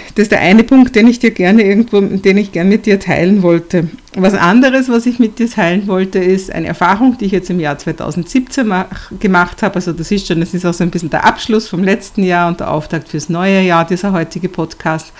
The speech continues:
Ich habe halt wirklich eine, eine sehr arge Erfahrung mit einer Kundin gemacht. Wir nennen natürlich hier keine Namen,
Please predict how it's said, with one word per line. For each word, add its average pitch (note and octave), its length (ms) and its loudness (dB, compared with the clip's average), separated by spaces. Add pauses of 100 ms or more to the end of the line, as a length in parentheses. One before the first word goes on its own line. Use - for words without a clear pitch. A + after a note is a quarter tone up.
(480)
Ich G3 140 -2
habe F#3+ 160 4
halt G#3 120 2
wirklich G3 280 0
eine, F3+ 180 0 (300)
eine F#3+ 260 2
sehr F3+ 380 2
arge E3+ 560 2
Erfahrung F3+ 720 0
mit F3+ 120 0
einer E3 200 0
Kundin A#3 440 4
gemacht. G3 680 0
Wir F3 140 -4
nennen F3 260 -4
natürlich F3 480 -2
hier F#3 160 0
keine E3+ 340 -2
Namen, G3+ 440 2